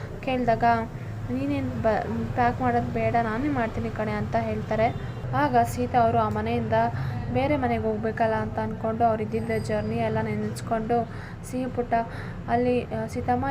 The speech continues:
ಈ ಗೊಂಬೆ ಹೇಗಿದೆ?" ಅಂತ ಕೇಳ್ತಿದ್ದನ್ನೆಲ್ಲ ನೆನೆಸ್ಕೊಂತಿರ್ತಾರೆ ನಿಂತ್ಕೊಂಡು. ಈ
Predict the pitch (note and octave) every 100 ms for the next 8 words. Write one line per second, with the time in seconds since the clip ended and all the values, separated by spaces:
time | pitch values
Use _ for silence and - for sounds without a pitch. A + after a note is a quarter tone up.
0 | B3+ A#3 A3+ C4+ C4+ A#3 A3+ A3+ A3 A3+
1 | A3 A3 G#3+ A3 A#3 A3+ A3 A3 G#3+ G#3+
2 | - - A3+ A3+ G#3+ G3+ G#3 A#3+ A3 -
3 | A3 G#3+ B3 - - - - - - B3+